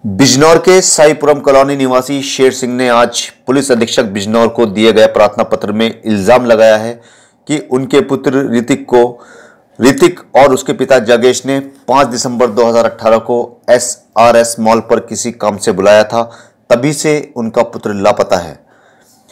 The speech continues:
बार बार पूछने पर भी ऋतिक और उसके पिता जागेश ने सही बात उन्हें नहीं बताई। वो नहीं बता रहे हैं कि उनका पुत्र कहाँ है। शेर सिंह ने उसी दिन थाने में एफ़आईआर दर्ज करा दी थी,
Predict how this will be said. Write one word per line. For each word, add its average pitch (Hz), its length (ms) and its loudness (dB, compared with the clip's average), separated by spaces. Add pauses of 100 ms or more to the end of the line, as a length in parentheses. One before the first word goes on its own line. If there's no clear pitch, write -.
(220)
बार 131 220 4
बार 151 180 4
पूछने 139 380 -8
पर 135 180 -4
भी 131 180 -6
ऋतिक 123 420 -10
और 117 120 2
उसके 117 200 -6
पिता 117 240 0
जागेश 110 440 0
ने 120 120 -6
सही 123 320 -4
बात 110 320 0
उन्हें 104 200 -6
नहीं 110 160 -2
बताई। 113 380 0 (500)
वो 151 140 4
नहीं 143 240 2
बता 147 260 4
रहे 147 180 4
हैं 156 220 -8
कि 151 120 -10
उनका 131 220 -8
पुत्र 117 320 -12
कहाँ 110 460 -4
है। 82 260 -10 (520)
शेर 135 240 4
सिंह 135 200 0
ने 135 140 0
उसी 139 340 -6
दिन 127 220 -4
थाने 117 300 -2
में 120 300 -4
एफ़आईआर 110 480 2
दर्ज 107 200 -2
करा 104 200 2
दी 104 120 -4
थी, 113 260 -10